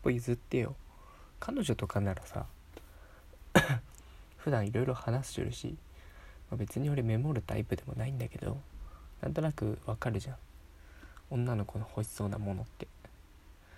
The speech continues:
なんか普段もね、あ、これいいなと思って、誰かにあげたいなっ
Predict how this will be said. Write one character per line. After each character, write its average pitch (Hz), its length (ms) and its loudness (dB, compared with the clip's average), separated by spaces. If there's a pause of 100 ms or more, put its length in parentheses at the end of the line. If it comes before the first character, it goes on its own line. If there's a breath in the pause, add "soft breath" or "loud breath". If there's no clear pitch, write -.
(1700 loud breath)
な 135 60 -2
ん - 40 -2
か - 80 -16
普 - 140 -6
段 117 240 4
も 113 120 4
ね、 104 300 4 (1500 loud breath)
あ、 117 100 -4
こ - 160 0
れ 120 80 4
い 120 40 4
い 143 140 0
な 123 200 2 (100)
と - 80 -4
思 107 160 2
っ - 20 0 (840)
て、 104 320 2 (880)
誰 131 200 0
か - 140 -2
に 117 140 4
あ 110 100 4
げ 117 180 4
た 147 200 -2
い 131 100 2
な 123 500 2
っ 143 40 -2